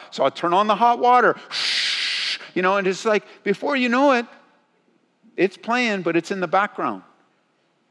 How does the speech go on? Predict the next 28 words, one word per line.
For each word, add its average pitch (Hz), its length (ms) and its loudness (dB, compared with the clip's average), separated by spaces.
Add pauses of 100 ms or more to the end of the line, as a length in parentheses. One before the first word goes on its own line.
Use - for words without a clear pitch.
(120)
It's - 160 -14
playing, 233 360 -2
but 180 100 2
it's 156 120 -6
in 196 120 -6
the 175 60 -4
background. 147 600 -6 (760)
It, 151 160 0
it's 175 160 -2
important 202 420 0
that 185 80 -4
we 147 160 -2
come 180 340 -6
together. 135 640 -4 (400)
And 139 140 -2
one 196 120 0
of 233 60 -2
the 202 80 0
reasons, 151 640 -4
another 139 360 -4
reason 120 240 -4
why 113 100 -2
it's - 160 -12 (140)
important 123 400 -10
to - 40 -16
come 117 120 -8
together 135 360 -2
is 107 200 -6